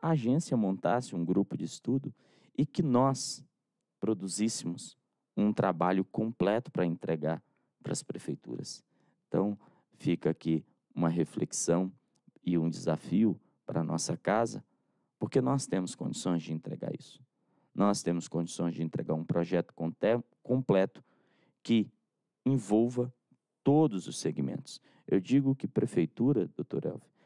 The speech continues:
ela adora receber emendas, né, pra poder investir no ginásio, pra poder investir em asfalto, pra poder investir em escolas. Mas o principal problema das prefeituras do nosso país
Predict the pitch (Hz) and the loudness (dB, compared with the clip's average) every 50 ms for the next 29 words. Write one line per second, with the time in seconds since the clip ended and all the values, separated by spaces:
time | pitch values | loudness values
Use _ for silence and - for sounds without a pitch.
0 | _ _ - 98 101 117 123 - - 95 98 107 113 123 123 110 95 87 98 98 | _ _ -2 0 0 0 0 -2 -2 2 4 4 4 4 2 0 0 -2 -4 -4
1 | - - - 80 71 85 82 85 - - _ _ _ _ _ _ _ _ _ _ | -4 -4 -4 -4 -2 0 0 0 0 -2 _ _ _ _ _ _ _ _ _ _
2 | _ _ _ _ _ _ - 92 90 85 82 82 92 101 110 113 92 82 80 - | _ _ _ _ _ _ 0 2 2 4 4 4 4 4 4 4 2 2 0 -2
3 | - - - - _ _ _ _ _ _ _ _ _ _ _ _ _ _ - - | -4 -12 -14 -18 _ _ _ _ _ _ _ _ _ _ _ _ _ _ -4 -2
4 | 87 82 82 95 113 - _ _ _ _ _ _ - - 92 87 82 _ - 87 | 0 0 0 0 -4 -6 _ _ _ _ _ _ -2 0 0 0 0 _ 0 0
5 | 85 78 80 85 82 82 80 80 82 76 - - - 82 80 76 73 - - 71 | 0 2 2 2 2 2 0 0 -2 -4 -4 -6 -8 -6 -4 -4 -4 -4 -4 -4
6 | 73 73 87 90 95 101 98 92 92 90 - 92 90 95 - _ _ _ _ _ | -2 0 0 0 0 0 0 0 -2 -4 -6 -10 -12 -14 -14 _ _ _ _ _
7 | _ _ _ _ - 85 78 - - 76 73 76 - 76 80 80 82 - - 78 | _ _ _ _ -2 -2 0 0 0 -2 0 2 2 2 2 2 2 2 2 0
8 | 76 - - - - - - 73 - - _ _ _ _ _ _ _ _ - - | 0 -2 -6 -10 -8 -4 -4 -4 -4 -4 _ _ _ _ _ _ _ _ -8 -4
9 | 85 78 76 - - - - - 90 101 104 98 98 98 95 - _ - 95 95 | -2 -2 -2 -4 -6 -6 -2 0 2 2 4 4 4 2 0 -2 _ -16 -20 -20
10 | - _ _ _ _ _ _ _ - - 170 - - 85 82 80 80 80 80 76 | -20 _ _ _ _ _ _ _ -2 0 0 0 0 -2 -2 0 0 0 0 0
11 | 78 76 - - - 82 78 78 78 - - - - 76 76 73 78 - - - | -2 -4 -4 -6 -6 -4 -4 -4 -4 -4 -6 -6 -4 -2 -2 -2 -4 -6 -12 -18
12 | - _ _ _ _ _ _ _ _ - 98 104 123 131 156 151 - 226 185 175 | -20 _ _ _ _ _ _ _ _ -4 0 0 2 2 0 0 0 0 -2 -2
13 | - - - - _ - 139 170 190 - - 143 120 117 117 110 117 101 90 - | -2 -6 -8 -6 _ 0 0 2 2 2 0 0 2 2 2 2 2 0 0 -2
14 | 127 - - - - - - 78 76 - - 78 78 78 71 - 80 76 78 78 | -2 -4 -6 -6 -6 -4 -4 -6 -4 -2 -2 -2 -2 -2 -4 -6 -8 -4 -2 -2
15 | 78 76 - - - 78 80 78 90 107 117 120 - - | -2 -4 -6 -8 -8 -8 -4 -2 -2 -2 -2 -4 -6 -14